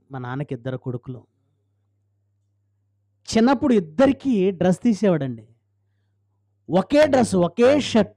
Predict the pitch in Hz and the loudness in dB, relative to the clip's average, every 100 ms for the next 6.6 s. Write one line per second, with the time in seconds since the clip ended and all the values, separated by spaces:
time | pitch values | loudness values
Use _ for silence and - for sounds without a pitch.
0 | _ - 151 - 175 180 - 127 107 - | _ -14 -12 -4 -2 -2 -4 -10 -12 -20
1 | _ _ _ 147 _ _ _ _ _ _ | _ _ _ -20 _ _ _ _ _ _
2 | _ _ 139 147 - 208 214 - 220 220 | _ _ -8 -8 -2 2 2 2 -4 -6
3 | _ - - 233 240 226 180 147 - _ | _ -8 -2 0 2 2 0 -4 -8 _
4 | _ 151 160 147 214 214 180 180 190 180 | _ -4 -4 0 2 4 2 2 0 2
5 | 185 185 175 170 185 165 160 156 156 147 | 0 2 2 2 -2 -4 -4 -4 -4 -6
6 | 147 - 135 127 117 | -8 -8 -8 -6 -8